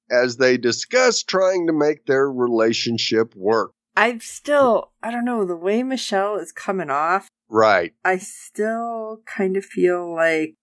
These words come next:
Speaker 2: I don't know, maybe she knows something.
Speaker 1: Right.
Speaker 2: Something more.
Speaker 1: Right. And of course, we see the announcement roll on their T V. Well, before that, the security system goes off, and it's Tanya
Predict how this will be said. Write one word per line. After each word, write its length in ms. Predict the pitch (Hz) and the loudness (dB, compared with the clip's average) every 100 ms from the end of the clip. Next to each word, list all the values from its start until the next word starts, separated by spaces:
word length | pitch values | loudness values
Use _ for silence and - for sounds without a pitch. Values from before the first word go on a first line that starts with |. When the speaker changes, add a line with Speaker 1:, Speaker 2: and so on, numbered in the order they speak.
| _ | _
Speaker 2:
I 100 | - | 2
don't 100 | 156 | 4
know, 340 | 185 185 156 - | 6 6 2 -4
maybe 320 | - 151 156 165 | -10 -8 -6 -6
she 220 | - 170 | -4 -4
knows 320 | 160 160 156 | -4 -6 -6
something. 480 | - 151 - 139 151 _ _ | -8 -8 -6 -8 -10 _ _
Speaker 1:
Right. 400 | - 110 104 92 | 0 2 2 0
Speaker 2:
Something 380 | - 190 190 170 | -4 -2 -2 -4
more. 480 | 170 165 165 147 - _ _ | -6 -4 -4 -4 -10 _ _
Speaker 1:
Right. 360 | 104 101 95 80 _ _ | 2 2 2 -2 _ _
And 160 | 87 90 | -8 -8
of 100 | 85 | -4
course, 360 | 107 107 104 - | 2 2 2 -2
we 100 | 95 | -4
see 220 | - 120 | 0 2
the 140 | 110 | 4
announcement 640 | 107 113 147 135 - 139 135 _ - | 4 4 2 0 0 0 0 _ -6
roll 320 | 113 143 143 | 2 4 4
on 200 | 135 131 | 4 2
their 160 | 123 113 | 2 0
T 280 | - 143 135 | 0 -2 0
V. 520 | 127 185 190 190 165 _ _ | 0 2 2 -2 -8 _ _
Well, 180 | - 90 | -4 -4
before 360 | 92 - 151 143 | -4 -2 0 2
that, 340 | 139 135 127 | 4 4 2
the 60 | 117 | -2
security 560 | - - - 190 180 165 | -12 -10 -2 2 2 0
system 460 | - 156 - 143 | -4 -4 -2 -2
goes 360 | 131 135 135 113 | 2 2 2 2
off, 400 | 117 120 117 - - _ - | 4 4 2 0 -20 _ -6
and 160 | 107 113 | 0 2
it's 200 | 107 - | 0 -2
Tanya 580 | - 143 165 160 160 | 0 2 4 2 0